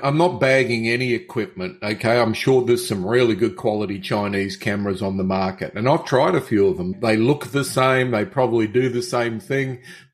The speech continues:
but if they're breaking down every couple of weeks, that, that's just, that's gonna kill your efficiency. So we went for equipment that we knew was tough. It's a bit like buying a truck, you know? You, you want something that's gonna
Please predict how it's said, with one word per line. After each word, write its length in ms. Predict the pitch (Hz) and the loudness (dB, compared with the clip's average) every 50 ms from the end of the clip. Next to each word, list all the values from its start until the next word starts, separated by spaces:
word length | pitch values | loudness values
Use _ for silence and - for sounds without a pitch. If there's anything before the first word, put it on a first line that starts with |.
| _ | _
but 100 | 135 131 | -4 -4
if 100 | 131 - | -2 2
they're 220 | - 131 123 - - | 2 2 2 2 2
breaking 480 | 123 131 156 180 175 - 131 117 110 | 4 4 4 4 2 2 0 0 2
down 260 | 104 113 127 131 135 | 2 2 4 4 2
every 240 | 127 120 92 110 110 | 2 2 0 0 -2
couple 380 | 101 - - 123 - - 104 104 | -2 -2 -4 -4 -4 -2 -2 0
of 80 | 104 | 2
weeks, 580 | 107 127 135 123 123 - - - - - - - _ | 2 4 2 2 0 -2 -8 -10 -10 -12 -12 -18 _
that, 300 | 110 110 139 - - - | -4 -4 -4 -4 -4 -4
that's 340 | 139 147 151 - - - - | -4 -4 -4 -4 -8 -12 -10
just, 360 | - - 160 151 - - - _ _ _ _ _ _ _ | -2 -2 -2 -2 -2 -8 -14 _ _ _ _ _ _ _
that's 180 | 131 151 143 - | -4 -2 -2 0
gonna 240 | - - 190 180 | -2 0 0 0
kill 260 | - - - 143 123 110 | -2 0 2 2 4 4
your 220 | 101 107 98 92 | 4 4 4 2
efficiency. 800 | 92 90 - 113 110 110 - - 127 117 107 - - 95 90 87 | 2 2 2 0 0 0 -2 -4 -4 -4 -4 -6 -6 -6 -6 -6
So 340 | - - 123 110 110 110 - - - - _ - | -6 -2 0 0 0 0 -4 -14 -20 -20 _ 0
we 160 | 127 160 185 | 2 2 4
went 300 | 185 196 190 180 127 - | 4 2 2 2 0 0
for 100 | - 123 | 0 0
equipment 640 | 120 120 - - 127 123 120 - 110 113 110 - 104 | 0 0 2 2 2 2 2 -2 -6 -6 -6 -6 -6
that 140 | 113 117 101 | -6 -4 -2
we 120 | 110 110 | -4 -4
knew 240 | 107 110 113 117 113 | -2 -2 -2 0 0
was 200 | 110 104 95 - | 0 0 -2 -4
tough. 460 | - - 151 165 180 180 - - - _ _ _ _ _ _ _ - | -2 0 0 0 0 -4 -10 -18 -20 _ _ _ _ _ _ _ -12
It's 160 | - 120 107 | -12 -10 -2
a 40 | 120 | 0
bit 120 | 160 180 | 2 2
like 240 | 180 151 131 123 101 | 4 4 2 2 2
buying 260 | 127 123 123 123 117 | 2 4 4 4 2
a 100 | 110 98 | 0 -4
truck, 420 | - - - 151 160 - - - - | -4 -2 -2 -2 -2 -4 -8 -10 -10
you 80 | 104 | -8
know? 160 | 104 110 117 | -6 -4 -4
You, 420 | 123 127 117 110 110 110 101 - 107 | -2 0 0 0 0 0 -2 -4 -6
you 340 | 113 113 - 113 110 113 123 | -8 -8 -8 -6 -2 0 2
want 260 | 120 135 139 139 131 | 2 2 2 2 0
something 360 | - - 123 117 117 107 92 | 0 0 0 2 0 -2 -2
that's 200 | 85 107 98 92 | -2 -6 -6 -4
gonna 420 | 95 117 117 113 110 104 98 - | -2 0 0 2 2 -2 -2 -6